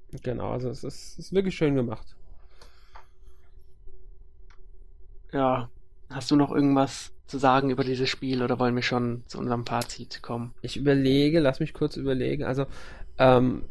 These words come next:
Speaker 1: was ich, muss ich sagen, ein Detail von Magnolia, muss ich sa-, finde ich so liebevoll einfach, dass sie immer wieder, also man muss, auf dem Mond wird nicht Deutsch gesprochen, wie wir jetzt wissen.
Speaker 2: Sondern alles.
Speaker 1: Naja,
Speaker 2: <laughs> So ein bisschen,
Speaker 1: Französisch.
Speaker 2: so Französisch, Englisch,
Speaker 1: Sie sprechen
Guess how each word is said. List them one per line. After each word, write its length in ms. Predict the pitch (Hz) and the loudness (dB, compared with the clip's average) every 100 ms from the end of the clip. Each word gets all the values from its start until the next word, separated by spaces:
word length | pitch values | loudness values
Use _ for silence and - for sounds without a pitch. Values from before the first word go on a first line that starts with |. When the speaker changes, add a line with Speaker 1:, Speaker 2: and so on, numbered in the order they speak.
| - | 4
Speaker 1:
was 200 | 151 165 | 10 10
ich, 260 | - 185 156 | 8 2 4
muss 220 | 147 165 160 | 8 8 10
ich 40 | |
sagen, 280 | 135 139 156 | 8 8 8
ein 140 | 123 | 4
Detail 360 | 131 - 139 147 | 2 2 4 4
von 400 | 147 143 135 127 | 4 2 2 2
Magnolia, 560 | 131 123 139 147 143 120 | 0 2 8 8 8 6
muss 200 | 120 120 | 2 0
ich 100 | 131 | -2
sa-, 180 | - - | -4 -2
finde 240 | - 135 | 2 2
ich 80 | - | 4
so 100 | 139 | 2
liebevoll 640 | 135 165 151 - - 127 | 6 6 6 2 2 2
einfach, 460 | 101 120 - 143 147 - - - | 2 2 6 6 6 0 -16 -6
dass 120 | 131 | -2
sie 80 | - | 2
immer 260 | 165 156 147 | 6 8 8
wieder, 160 | 151 | 8
also 140 | 139 143 | 6 6
man 100 | 143 | 6
muss, 200 | 165 - | 6 2
auf 260 | - 156 | 2 2
dem 80 | 165 | 4
Mond 380 | 151 160 196 208 | 8 10 10 8
wird 240 | 165 165 | 4 4
nicht 320 | 165 170 - - - | 4 2 2 -2 6
Deutsch 320 | 135 131 - | 8 8 2
gesprochen, 500 | 139 - - 120 123 | -6 -4 -4 -2 -2
wie 80 | 123 | 0
wir 80 | |
jetzt 260 | 127 127 - | 0 0 2
wissen. 360 | 135 - 226 320 - - - - - - - - | 0 4 4 4 0 -14 -14 -16 -16 -14 -14 -8
Speaker 2:
Sondern 460 | 135 135 139 135 135 - | 0 2 4 2 -2 -4
alles. 420 | 131 120 123 - 147 - - | -4 -2 -2 2 2 2 0
Speaker 1:
Naja, 540 | 139 139 156 160 165 151 | 2 6 8 8 6 2
Speaker 2:
<laughs> 0 | |
So 100 | 156 | 4
ein 60 | |
bisschen, 280 | 147 143 127 | 4 6 4
Speaker 1:
Französisch. 20 | |
Speaker 2:
so 80 | 131 | 4
Französisch, 720 | 127 139 - 131 131 127 123 | 6 6 6 2 4 4 4
Englisch, 420 | - 123 123 120 - | 2 2 4 4 2
Speaker 1:
Sie 80 | |
sprechen 260 | 151 - - | 0 0 0